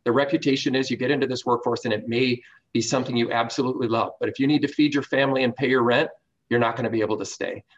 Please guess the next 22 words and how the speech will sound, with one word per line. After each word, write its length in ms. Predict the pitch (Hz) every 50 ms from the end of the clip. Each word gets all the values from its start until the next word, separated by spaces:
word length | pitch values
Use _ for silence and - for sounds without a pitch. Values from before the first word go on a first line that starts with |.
| _ _ _ _
And 160 | - 135 123
we 100 | 123 143 139
have 200 | 147 147 151 -
to 80 | 156
change 320 | 151 - - 147 180 175 -
that. 200 | 113 107 - -
That's 260 | - 127 143 - - -
why 340 | 147 135 135 139 143 - - - - _ _ _ - - -
families 420 | 139 143 160 160 165 165 147 -
need 220 | 135 127 123 113 113
more 420 | 113 113 127 131 139 151 156 151 - - _ -
financial 400 | 135 117 123 131 123 123 - 135
support 440 | - - 120 - - 123 113 -
to 80 | - 98
pay 260 | - - 123 110 107
higher 300 | 95 - 120 127 151 165
tuition 420 | - - 156 139 131 - - 127 113
rates 300 | 110 110 104 107 - - - - _
so 160 | _ - -
teachers 400 | 104 - - 117 107 - 107 -
can 160 | - - 95 90
make 140 | - -